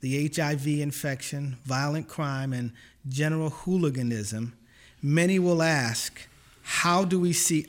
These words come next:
algebra for all at an early age as a solution to anything but the smallest of society's failings?"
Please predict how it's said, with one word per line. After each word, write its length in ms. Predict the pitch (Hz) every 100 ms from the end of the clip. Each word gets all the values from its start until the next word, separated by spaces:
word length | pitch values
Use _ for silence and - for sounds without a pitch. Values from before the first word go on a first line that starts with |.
| -
algebra 680 | 165 185 170 143 131 135
for 240 | 131 - 127
all 380 | 151 156 143 147
at 100 | 135
an 140 | 131 131
early 320 | 156 165 175 175
age 580 | 151 139 131 127 - - - -
as 180 | 135 131
a 60 | 135
solution 560 | - 143 156 151 160 143
to 180 | -
anything 500 | 170 165 160 156 147
but 200 | 139 135
the 100 | 135
smallest 880 | 123 - - 139 156 147 123 113 - - - -
of 120 | 120
society's 680 | - 131 - 120 117 113 113
failings?" 600 | - 117 101 98 101 -